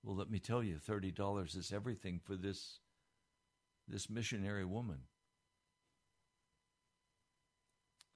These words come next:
I listened to her as she, in her excitement, talks about the work of God,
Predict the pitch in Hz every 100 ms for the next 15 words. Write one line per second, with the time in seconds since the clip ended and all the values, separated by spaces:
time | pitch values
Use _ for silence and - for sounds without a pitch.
0 | _ _ _ _ _ _ _ _ _ _
1 | _ - - _ _ _ 110 131 165 -
2 | 143 - 135 113 123 117 113 - _ -
3 | 110 - - 131 120 - 117 113 131 110
4 | - 139 139 - 92 85 _ _ _ _
5 | _ _ _ _ _ _ _ - 135 -
6 | 139 117 120 123 120 117 110 123 92 113
7 | 107 92